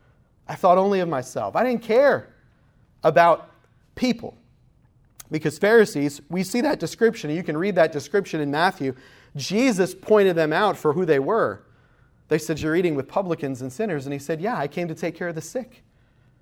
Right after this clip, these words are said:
I came to, I came to minister to those in need." That wasn't what was on the Pharisees' agenda, and that is the kind of person that Paul was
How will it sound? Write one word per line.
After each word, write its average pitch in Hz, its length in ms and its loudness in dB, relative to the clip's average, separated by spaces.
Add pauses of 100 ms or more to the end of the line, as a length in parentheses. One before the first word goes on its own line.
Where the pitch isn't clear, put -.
(280)
I - 80 -10
came 220 300 -2
to, 175 280 0
I 180 120 -2
came 226 180 4
to 202 80 6
minister 214 460 4
to 196 60 4
those 196 260 4
in 190 100 -2
need." 220 320 -2 (220)
That 214 180 4
wasn't 233 380 2 (160)
what 180 260 -2
was 180 140 -4
on 175 140 2
the 160 60 -6
Pharisees' 165 460 -2
agenda, 131 480 -8
and 123 180 -10
that 175 280 0
is 143 100 -10
the 156 80 -8
kind 147 180 -8
of 143 80 -8
person 143 300 -8
that 123 120 -10
Paul 120 240 -8
was 107 340 -12